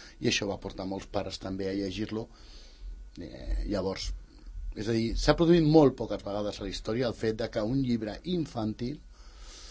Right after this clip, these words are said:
o infantil juvenil, si parlem de tota la sèrie de Harry Potter, perquè cap als últims llibres ja és més juvenil que infantil,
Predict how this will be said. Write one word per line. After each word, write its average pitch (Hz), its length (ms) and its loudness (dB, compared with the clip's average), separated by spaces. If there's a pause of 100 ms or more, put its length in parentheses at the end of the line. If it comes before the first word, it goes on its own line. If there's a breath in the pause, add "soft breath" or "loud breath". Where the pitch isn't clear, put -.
(640 soft breath)
o 82 380 -8
infantil 95 500 -6
juvenil, 110 380 2
si - 160 -8
parlem 98 240 -6
de 92 80 -4
tota 92 220 -6
la 92 100 -6
sèrie 95 160 -4
de 87 160 -8
Harry 87 160 -8
Potter, - 320 -2
perquè 90 300 -4
cap 90 180 -8
als 85 160 -8
últims 92 300 -8
llibres 92 260 -6
ja 98 80 -2
és 87 80 -4
més 90 160 -4
juvenil 90 360 -6
que 98 120 -8
infantil, 95 540 -4